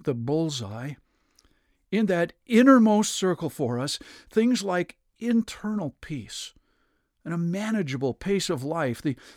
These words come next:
the enjoyment of life-giving relationships and a, a calm meaning and purpose to life, something the Jewish culture refers to as that blessed state of shalom,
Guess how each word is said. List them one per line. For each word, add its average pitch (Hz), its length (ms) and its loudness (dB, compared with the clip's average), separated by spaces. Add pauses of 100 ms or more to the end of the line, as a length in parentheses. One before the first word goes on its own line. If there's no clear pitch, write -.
the 196 120 -2
enjoyment 185 720 2
of 135 160 -2
life-giving 190 720 0
relationships 160 1040 -2
and 156 120 -4
a, 143 140 0 (480)
a 151 140 -4 (100)
calm 202 680 0
meaning 175 520 2
and 139 240 -6
purpose - 480 -6
to 143 120 -8
life, 113 520 -10 (720)
something 233 400 0
the 180 80 4
Jewish 202 420 4
culture 185 440 -2
refers 165 420 0
to 175 180 0
as 170 140 0
that 160 200 -2
blessed 208 440 -4
state 196 420 -2
of 160 240 -2
shalom, 156 720 0